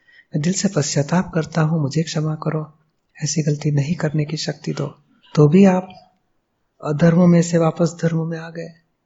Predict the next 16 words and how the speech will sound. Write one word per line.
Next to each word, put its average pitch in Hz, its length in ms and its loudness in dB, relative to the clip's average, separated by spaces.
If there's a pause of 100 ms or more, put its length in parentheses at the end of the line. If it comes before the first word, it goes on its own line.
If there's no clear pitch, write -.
(440)
और 147 140 2
दूसरा 151 540 0
प्रकार 175 340 2
के 170 180 -2
धर्म 160 320 2
है 190 200 4
तो 190 120 0 (180)
आत्म 165 380 2
धर्म, 139 420 0 (540)
एक 147 100 2
व्यवहार 156 360 6
धर्म 165 320 4
है, 160 320 2
दूसरा 151 280 -2
आत्म 156 380 -2
धर्म। 143 300 -4